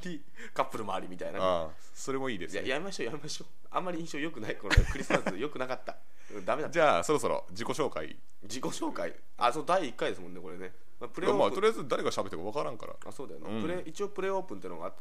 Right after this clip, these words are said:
Speaker 1: たんですけど、
Speaker 2: そうですね。
Speaker 1: まあ、今回が、あの、初回の放送ということでね。
Speaker 2: まあ、一言二言でいいんじゃないですか、今回は。
Speaker 1: あ、そうですね。じゃあ僕からいいですか。
Speaker 2: はい。
Speaker 1: えーと、基本的に司会を務めさせていただく、えー、この声が大日魂でございます。ね、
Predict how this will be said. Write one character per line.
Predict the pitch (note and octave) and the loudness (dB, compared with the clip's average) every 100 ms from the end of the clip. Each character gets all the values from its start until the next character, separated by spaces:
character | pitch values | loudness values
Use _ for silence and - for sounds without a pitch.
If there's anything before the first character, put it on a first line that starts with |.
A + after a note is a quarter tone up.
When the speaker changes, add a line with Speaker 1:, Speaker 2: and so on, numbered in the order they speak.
| - | -4
Speaker 1:
た | E2+ | -4
ん | E2+ | -4
で | E2 | -4
す | - | -4
け | |
ど、 | E2 A2 E2+ | -2 -2 -2
Speaker 2:
そ | F#2 | -2
う | E2+ | 0
で | |
す | |
ね。 | A2 | 0
Speaker 1:
ま | |
あ、 | |
今 | D#3+ F3 | -2 -2
回 | F#2+ | -2
が、 | F2 - | -2 -2
あ | F#2 | -4
の、 | E2 C#2+ - - | -4 -4 -4 -4
初 | G2+ | -4
回 | A2 G#2 | -2 -2
の | |
放 | F2+ G2 | -2 -4
送 | - F2+ | -4 -4
と | F2 | -4
い | E2+ | -4
う | |
こ | E2+ - | -4 -6
と | - | -6
で | - | -6
ね。 | A2 - - - - - - - | -6 -6 -6 -4 -4 -4 -4 -4
Speaker 2:
ま | A#2+ | -4
あ、 | F2+ | -2
一 | - G3 | -2 -2
言 | F#3+ F#3 F3+ | 0 -2 0
二 | - E3+ | 0 -2
言 | - - | -2 -4
で | |
い | F2 | -4
い | |
ん | |
じ | G#2 | -4
ゃ | |
な | |
い | |
で | - | -4
す | |
か、 | A#2+ - | -4 -4
今 | - G2 | -4 -4
回 | D2+ | -4
は。 | C#2+ - - | -4 -4 -4
Speaker 1:
あ、 | G2+ G2 | -4 -4
そ | A#2 | -4
う | |
で | D2 | -4
す | - | -4
ね。 | A#1+ - - F#2+ | -4 -4 -4 -2
じ | |
ゃ | A2+ | -2
あ | |
僕 | G2+ - | -2 -4
か | G#2 | -2
ら | F#2 | -2
い | |
い | - | -4
で | |
す | F#2 | 2
か。 | A#2+ | 2
Speaker 2:
は | |
い。 | - - - - - | 2 -2 -4 -4 -4
Speaker 1:
え | G2+ F#2+ | -4 -4
ー | |
と、 | F#2 F2+ | -4 -4
基 | D#3 | -2
本 | A3 F#3 | 0 -2
的 | F#3+ E3+ | -2 -2
に | D#3 | -2
司 | - | -2
会 | - A#2+ | -2 -2
を | A2+ | -2
務 | - G#2+ | -4 -4
め | G2+ | -4
さ | G2+ | -4
せ | - | -4
て | |
い | F#2 | -4
た | F#2 | -4
だ | E2 | -4
く、 | - B2 - | -4 -4 -4
え | F#2 E2 | -4 -4
ー、 | - | -2
こ | D3 | -2
の | |
声 | D#3 E3 C#3 | 0 0 2
が | E3+ - - - | 2 0 -4 -4
大 | G2 A#2+ | -2 0
日 | B2+ A2 | 0 0
魂 | G#2+ F#2 - D2+ - | 0 0 -2 -4 -2
で | D#3+ - | 0 0
ご | F2+ | -2
ざ | C2 | -4
い | |
ま | B1+ - | -4 -4
す。 | - - - - - | -4 -4 -4 -4 -4
ね、 | - | -2